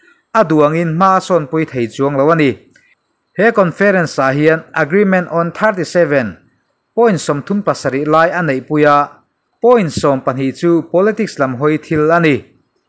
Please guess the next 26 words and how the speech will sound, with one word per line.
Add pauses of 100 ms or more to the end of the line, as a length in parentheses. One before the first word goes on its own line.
(180)
K
I
O, (480)
K
I
A
ho
tu
lok
zinga
Major
General (580)
Jun
Moa
Soidan
chuan (500)
in
rem
na
thuthlung
an
tel
lo
na
san
chu